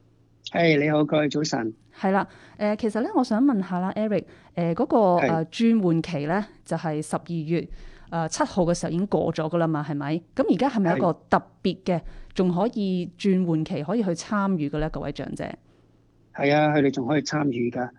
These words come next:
Speaker 1: 嚇，就係去到，呃，有某啲情況如果符合呢，就係，呃，至到一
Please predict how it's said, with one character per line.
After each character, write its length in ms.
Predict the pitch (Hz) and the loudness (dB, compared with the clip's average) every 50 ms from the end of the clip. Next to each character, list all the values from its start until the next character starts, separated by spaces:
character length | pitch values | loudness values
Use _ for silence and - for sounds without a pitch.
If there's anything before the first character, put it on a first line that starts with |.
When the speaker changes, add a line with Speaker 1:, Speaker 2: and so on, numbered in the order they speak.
| _ - | _ -8
Speaker 1:
嚇， 200 | 135 123 127 - - - _ _ _ _ _ | -8 -8 -8 -8 -12 -20 _ _ _ _ _
就 120 | - 123 127 127 131 127 127 123 - - _ _ - - | -4 -2 -2 -2 -2 -4 -6 -8 -10 -18 _ _ -16 -12
係 380 | - 120 120 120 123 123 - | -6 -4 -2 0 0 -2 0
去 100 | 139 135 | -2 -2
到， 120 | 131 135 139 | 0 0 -2
呃， 480 | 131 131 127 127 127 127 120 120 117 135 | -2 -2 -2 -4 -4 -2 -2 -2 -2 0
有 120 | 131 156 - | 0 0 2
某 120 | - 160 | 4 6
啲 100 | 190 202 | 6 4
情 180 | 196 139 123 120 | 4 2 -2 -2
況 120 | - 143 | 0 0
如 60 | 131 143 | 2 2
果 80 | 165 | 0
符 140 | 156 - 127 | 0 0 -2
合 60 | 120 | -2
呢， 160 | 120 143 147 | 0 -2 -4
就 120 | 147 - 127 | -2 -2 -4
係， 320 | 120 120 123 120 123 123 | -4 -4 -6 -8 -10 -10
呃， 160 | 117 120 117 - | -10 -10 -10 -12
至 180 | - - 135 | -6 -6 -6
到 80 | 127 131 | -4 -4
一 260 | 131 131 139 160 160 | -6 -4 -4 -4 -4